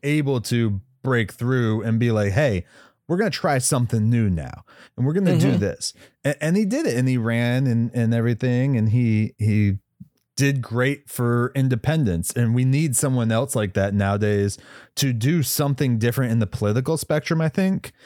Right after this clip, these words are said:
Speaker 1: Um, as far as, you know, changing things up.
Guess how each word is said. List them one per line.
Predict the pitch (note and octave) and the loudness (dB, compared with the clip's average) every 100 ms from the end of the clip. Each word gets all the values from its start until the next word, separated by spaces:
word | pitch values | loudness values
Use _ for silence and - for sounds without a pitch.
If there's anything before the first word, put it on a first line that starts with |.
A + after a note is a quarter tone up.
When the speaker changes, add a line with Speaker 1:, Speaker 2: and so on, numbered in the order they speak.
| - - - - | -20 -20 -18 -4
Speaker 1:
Um, | C3+ A#2+ G#2 F#2+ F2+ _ _ _ _ _ _ - | -2 0 2 0 -2 _ _ _ _ _ _ -2
as | C3+ - | -2 0
far | C3 B2 A#2+ | -2 0 2
as, | A#2 A2 G2+ G2 - | 2 0 0 -2 -2
you | C#3+ | 0
know, | A#2+ G2 | 0 0
changing | - - D#3 D3+ C3 C3 | 0 0 2 2 0 0
things | C#3 A2+ G#2+ G2+ | 0 0 2 0
up. | F2+ - | -2 -6